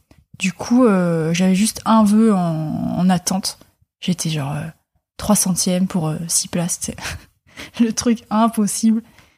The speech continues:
Et au final, euh, au final, ils m'ont fait passer un entretien dans cette école. Ils m'ont pris. Aucun sens. Aucun sens. Ça n'avait vraiment aucun sens. Et, euh, et du coup, j'ai fait un an et demi là-bas.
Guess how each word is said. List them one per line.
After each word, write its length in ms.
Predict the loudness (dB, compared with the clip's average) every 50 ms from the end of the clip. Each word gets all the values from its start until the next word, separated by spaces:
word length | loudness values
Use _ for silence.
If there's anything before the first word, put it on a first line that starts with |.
| _ _ _ _ _ _ _
Et 140 | 0 2 2
au 60 | 2
final, 500 | 0 0 2 2 4 6 6 4 4 4
euh, 640 | 2 2 2 0 -2 -2 -2 -4 -4 -6 -6 -6 -6 -6 -6 -6 -8 -12 -12 -6 -6
au 80 | -6
final, 340 | -6 -2 0 0 2 4 4
ils 60 | 4 4
m'ont 140 | 4 2 -2 -6 -12 _ _ -2
fait 140 | -2 0 0
passer 240 | 2 0 0 0 0
un 80 | 0
entretien 420 | 0 0 0 -2 -4 0 2 2 4
dans 100 | 4 2
cette 140 | 0 -2 -6
école. 340 | -2 0 0 0 0 0 -4 _ _ _ _ _ _ _ _ _ _ _ _
Ils 80 | 4
m'ont 160 | 4 6 4 2
pris. 320 | 0 0 2 2 2 2 -2 -16 -20 -20 -20 _ _ _
Aucun 300 | -8 -8 -6 _ -10 -4
sens. 440 | -2 -4 -4 -4 -6 -8 -10 -10 -10 -14 -20 _ _ _ _
Aucun 200 | _ -20 -14 -12
sens. 180 | -10 -10 -10 -10
Ça 240 | -8 -6 -4 -2 0
n'avait 180 | 0 0 2 2
vraiment 300 | 2 2 2 2 2 0
aucun 220 | -2 -2 -2 -2 -2
sens. 340 | -4 -6 -6 -6 -6 -8 -8 -12 _ _ _ -20 -20 _ _ _ _ _ _ _ _
Et, 240 | 0 2 4 4 4
euh, 220 | 2 0 0 -2 -4 -6 -6 -6
et 60 | -6
du 100 | -6 -8
coup, 140 | -2 0 2
j'ai 100 | 2 2
fait 120 | 2 2 2
un 120 | 2 4
an 60 | 4 4
et 60 | 6
demi 140 | 6 6 4
là-bas. 360 | 4 2 2 2 0 0